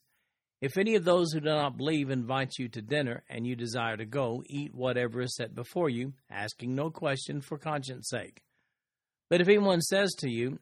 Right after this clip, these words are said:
'This was offered to idols,' do not eat it for the sake of the one who told you, and for conscience sake.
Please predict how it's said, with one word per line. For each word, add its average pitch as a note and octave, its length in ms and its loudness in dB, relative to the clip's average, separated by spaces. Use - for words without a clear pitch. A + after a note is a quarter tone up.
'This C#3 400 0
was B2+ 240 -4
offered C3 320 2
to G#2+ 120 -6
idols,' C#3 400 0
do C#3+ 160 0
not C#3 280 0
eat E3+ 200 0
it D#3 120 -4
for - 160 -10
the B2+ 100 -8
sake C#3+ 280 -2
of C3 100 -4
the B2+ 80 -2
one C3+ 260 -2
who F3 120 0
told F3 320 0
you, B2+ 240 -4
and D#3 260 2
for F3+ 160 -4
conscience E3+ 540 -4
sake. G#2+ 340 -4